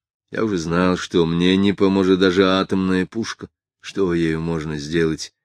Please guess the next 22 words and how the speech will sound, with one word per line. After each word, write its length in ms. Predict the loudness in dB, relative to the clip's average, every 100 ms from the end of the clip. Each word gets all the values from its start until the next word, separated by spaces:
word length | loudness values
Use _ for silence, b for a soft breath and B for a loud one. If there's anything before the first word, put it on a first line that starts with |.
| _ _ _
Разнести 840 | -10 -8 -6 -8 -8 -4 -2 -4 _ _
дверь? 440 | -4 4 4 2 _ _ _ _ _ _ -12
Ворваться 680 | -6 -2 0 0 0 -4 -6
в 60 |
лабораторию? 640 | -6 -6 -4 -2 -2 -2 -12 _ _ _ _ _ _ _ _
Я 140 | -6
встал. 460 | -6 -6 -2 -2 -4 _ _ _ _ _ _ _ _ _ _
Погружающийся 1120 | 2 6 6 8 6 4 2 0 2 2 6
в 40 | 4
океан, 680 | 6 4 4 2 0 -4 _ -4
похожий 560 | -2 6 8 8 8
на 160 | 8 8
водородный 500 | 8 8 8 6 4
взрыв 420 | 6 6 6 6
диск, 640 | 2 2 2 0 -4 -6
послал 680 | 2 2 2 2 4 4 4
мне 320 | 4 4 2
вдогонку 760 | 2 0 6 6 6 2 -2 0
горизонтальный 760 | 2 2 2 2 4 4 0
пучок 400 | -2 0 2 2
почти 420 | -2 -10 -10 -8
материальных 600 | -8 -4 0 2 2 -2